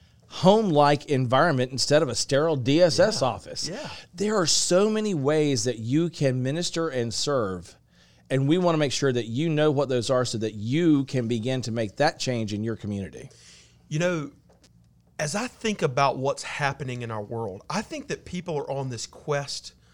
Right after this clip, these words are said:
Speaker 2: for joy. They're on this quest for joy. And I think so many people are struggling. Justin, you said it just a moment ago. The, the way to have true joy, my mother used to say this all the time, is to think of Jesus, others, and then yourself.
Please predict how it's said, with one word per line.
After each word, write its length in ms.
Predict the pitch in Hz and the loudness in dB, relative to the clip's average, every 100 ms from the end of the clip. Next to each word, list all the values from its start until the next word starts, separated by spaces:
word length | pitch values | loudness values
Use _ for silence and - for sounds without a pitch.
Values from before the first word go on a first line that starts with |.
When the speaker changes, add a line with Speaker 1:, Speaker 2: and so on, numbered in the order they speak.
| _ _ _ | _ _ _
Speaker 2:
for 160 | - 127 | -10 -8
joy. 500 | 107 131 120 98 - _ _ _ _ _ _ _ - | -2 0 0 -2 -12 _ _ _ _ _ _ _ 2
They're 140 | 202 | 6
on 80 | 262 | 8
this 160 | 226 - | 6 4
quest 380 | - 196 - | 4 4 4
for 160 | - 135 | -4 -4
joy. 320 | 117 143 117 - - - | -2 -2 -2 -4 -12 -2
And 80 | 180 | 0
I 60 | |
think 220 | 202 233 - | 0 -2 -2
so 320 | - 214 220 | 0 2 2
many 200 | 247 226 | 0 -4
people 360 | - 208 190 | -4 -4 -2
are 120 | 151 139 | -2 -2
struggling. 540 | - - 175 156 156 | -4 0 2 2 -2
Justin, 380 | 180 220 208 185 | 0 0 0 0
you 100 | 240 | 0
said 220 | - 190 | 0 0
it 80 | - | 0
just 160 | 170 | -4
a 40 | 160 | -2
moment 280 | 151 156 131 | 0 0 -4
ago. 240 | 117 107 - - - | -6 -8 -12 -20 -6
The, 240 | 180 160 - | -2 -2 -2
the 140 | 160 | -4
way 240 | 160 202 226 | 0 0 0
to 80 | |
have 160 | 180 175 | 0 0
true 200 | - 196 | -2 -2
joy, 220 | 165 160 | 0 0
my 140 | 151 175 | 2 2
mother 180 | 202 | 2
used 200 | 196 165 | 0 -2
to 60 | 151 | -4
say 160 | - 156 | -2 0
this 180 | 139 | -2
all 200 | - 151 | -2 0
the 80 | 180 | 0
time, 240 | 180 147 131 | -2 -6 -6
is 120 | 143 | -10
to 100 | 147 | -10
think 180 | 165 135 | -8 -8
of 140 | 120 | -8
Jesus, 640 | 120 147 202 240 240 - - _ _ _ - | -6 -4 -4 -4 -8 -10 -12 _ _ _ -2
others, 540 | 170 190 196 185 - - _ _ _ _ - | 2 2 2 -2 -8 -12 _ _ _ _ -6
and 220 | 156 156 | -4 0
then 200 | 175 196 | 4 4
yourself. 640 | 175 131 - 117 - - | 4 2 0 -2 -4 -16